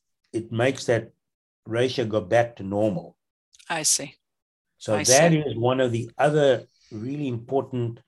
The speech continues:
Speaker 1: actions of baby aspirin, which is amazing if you think about it. The simple little pill of a over-the-counter medication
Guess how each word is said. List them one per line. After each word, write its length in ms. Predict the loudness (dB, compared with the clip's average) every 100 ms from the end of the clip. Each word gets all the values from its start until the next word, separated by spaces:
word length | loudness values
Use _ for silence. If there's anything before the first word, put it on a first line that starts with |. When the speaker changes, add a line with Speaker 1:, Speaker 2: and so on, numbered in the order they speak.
| _
Speaker 1:
actions 580 | 2 2 2 -2 -2 -2 -2
of 180 | -2 2
baby 340 | 2 4 4
aspirin, 360 | 4 2 -2 -2
which 160 | -4
is 100 | -2
amazing 480 | 0 2 2 2 0
if 60 | -2
you 120 | -2
think 180 | -4 -2
about 280 | 2 4
it. 140 | 2 -2
The 80 | -6
simple 680 | -2 0 2 2 0 -4 -8
little 300 | -4 -4 -4
pill 480 | 0 2 2 -2 -10 _ _ _ -4
of 140 | -2
a 180 | -2 -2 -10 _ _ _ _ 0
over-the-counter 560 | 2 2 2 -2 -2
medication 840 | -2 -4 -4 -2 -2 -2 -8 -10